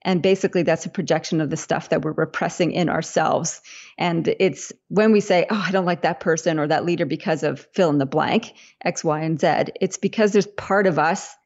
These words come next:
that we're denying, part of us where we've been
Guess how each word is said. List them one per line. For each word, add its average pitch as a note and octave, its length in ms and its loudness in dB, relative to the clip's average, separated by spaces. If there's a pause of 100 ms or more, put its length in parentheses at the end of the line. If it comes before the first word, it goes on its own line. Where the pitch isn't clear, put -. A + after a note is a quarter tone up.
(140)
that E3+ 140 0
we're F3 120 0
denying, D3+ 680 0 (480)
part G#3 180 2
of E3 80 2
us F3 160 2
where E3+ 140 2
we've E3+ 340 0
been E3 280 0